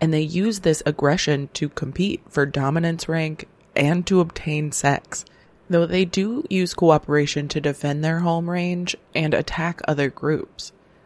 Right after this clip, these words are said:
But by contrast, bonobo males are commonly subordinate to females, and they don't compete intensely for a dominance rank.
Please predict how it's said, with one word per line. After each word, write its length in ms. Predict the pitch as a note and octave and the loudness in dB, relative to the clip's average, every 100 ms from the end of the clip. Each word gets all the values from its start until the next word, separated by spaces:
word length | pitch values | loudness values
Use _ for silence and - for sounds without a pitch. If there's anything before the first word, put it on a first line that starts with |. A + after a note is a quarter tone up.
| _ - | _ -2
But 140 | E3 | -2
by 180 | - D#3+ | 0 -2
contrast, 840 | - G#3 F4 F4+ D#3+ C#3+ C#3 - - - _ | -2 -8 -8 -2 2 2 2 -6 -10 -20 _
bonobo 440 | D#3+ D#3+ E3 D#3+ D3+ | -2 2 4 4 4
males 440 | E3+ A#3+ E3 D3 | 0 0 -2 -2
are 120 | - D#3 | -2 -2
commonly 640 | - G3+ C4+ A3+ D#3 D3+ | -4 -8 -4 -2 -2 -2
subordinate 720 | - D3 C#3 E3 E3+ D#3 - - | -4 -6 0 0 0 -2 -4 -6
to 80 | |
females, 600 | - F3 E3 C#3 - - - _ _ | -2 0 0 -2 -6 -10 -16 _ _
and 100 | F#3+ | 0
they 100 | A3 | 0
don't 280 | A3 D#4 - | 0 -4 -2
compete 460 | F#3 D#3+ E3 E3 - | -2 -2 -2 -2 -2
intensely 720 | D3 - C#3 D3+ - C#3 C#3 | -6 -2 -2 -2 -2 -2 -2
for 440 | - D3+ D3 C#3+ - | 0 2 2 2 2
a 100 | C#3 | 2
dominance 540 | C3+ C3 C3 B2+ - | 0 0 -2 -4 -4
rank. 440 | D3 C#3 - - | -2 -2 -4 -14